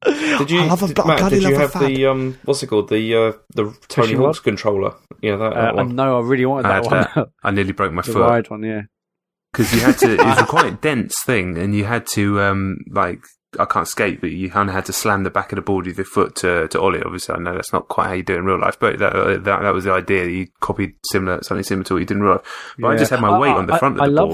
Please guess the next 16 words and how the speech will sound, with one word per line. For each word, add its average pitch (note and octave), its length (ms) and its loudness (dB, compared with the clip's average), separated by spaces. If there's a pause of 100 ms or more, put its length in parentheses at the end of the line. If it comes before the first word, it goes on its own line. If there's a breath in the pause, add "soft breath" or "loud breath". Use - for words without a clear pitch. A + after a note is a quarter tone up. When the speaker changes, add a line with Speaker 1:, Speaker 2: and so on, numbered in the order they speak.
Speaker 1:
board, D3 40 2
Speaker 4:
um, A2 600 0
Speaker 1:
and G#2 100 -2
Speaker 4:
I G#2 40 4
Speaker 1:
I B2+ 40 4
Speaker 4:
loved C#3+ 220 0
that. C#3 240 0
Was C3 140 -2
it, E3 80 2
is C#3 100 -2
it D#3+ 160 -4
Top - 220 -8
Skater D#3 440 0
in E3+ 100 -8
the D3 80 -10
arcade? D3 440 -2